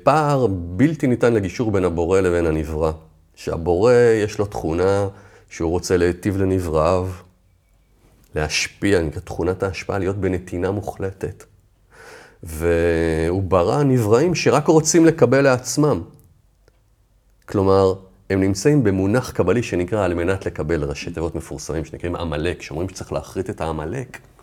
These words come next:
את ראש, לכרות את ראש העמלק, מדברים לכרות את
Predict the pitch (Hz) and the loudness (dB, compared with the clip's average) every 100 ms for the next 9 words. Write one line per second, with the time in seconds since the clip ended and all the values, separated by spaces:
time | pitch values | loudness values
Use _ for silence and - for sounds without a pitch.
0 | _ - 78 71 76 - 78 78 - 90 | _ -18 -12 -8 -8 -8 -6 -6 -2 -4
1 | - - 95 101 104 101 131 147 147 - | -4 -6 -6 -4 -6 -4 -4 -6 -10 -18
2 | - - - - 90 127 147 107 101 - | -20 -20 -12 -4 -2 2 2 2 0 -2
3 | 98 156 160 - | 2 2 2 0